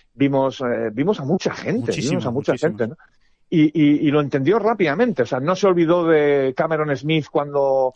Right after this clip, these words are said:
Speaker 2: Exacto.
Speaker 1: cuando metió la pata, o sea, cuando tuvo algún accidente, sino que lo mantuvo porque, porque, porque quien estaba al mando se daba cuenta de que un par de buenas acciones,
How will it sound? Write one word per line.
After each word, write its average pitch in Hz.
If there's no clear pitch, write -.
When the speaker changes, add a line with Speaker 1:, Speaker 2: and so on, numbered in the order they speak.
Speaker 2:
Exacto. 110
Speaker 1:
cuando 143
metió 147
la 127
pata, 180
o 160
sea, 143
cuando 135
tuvo 156
algún 151
accidente, 175
sino 139
que 131
lo 135
mantuvo 131
porque, 117
porque, 98
porque 113
quien 135
estaba 175
al 190
mando 185
se 185
daba 175
cuenta 180
de 156
que 127
un 160
par 170
de 175
buenas 175
acciones, 196